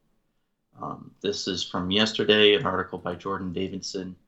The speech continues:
"F B I seized Hunter Biden's reported laptop hard drive littered with emails and other potentially incriminating evidence about his father Joe Biden's involvement in Hunter's foreign business affairs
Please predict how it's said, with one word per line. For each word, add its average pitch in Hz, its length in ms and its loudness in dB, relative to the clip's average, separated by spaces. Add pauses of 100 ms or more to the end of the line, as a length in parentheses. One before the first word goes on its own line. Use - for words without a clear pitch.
(380)
"F 110 160 2
B 123 100 8
I 110 140 6
seized 107 340 2
Hunter 110 240 4
Biden's 104 320 4
reported 107 480 2
laptop 101 500 4
hard 101 240 4
drive 95 300 -2
littered 117 380 4
with 107 180 2
emails 101 400 2
and 101 80 -4
other 101 140 -2
potentially 101 540 -2
incriminating 104 680 0
evidence 95 340 -4
about 90 200 -2
his 87 100 -6
father 95 320 2
Joe 104 200 4
Biden's 101 380 2
involvement 92 640 -2
in 87 80 -10
Hunter's 92 340 -6
foreign 104 300 -2
business 98 400 0
affairs 85 520 -6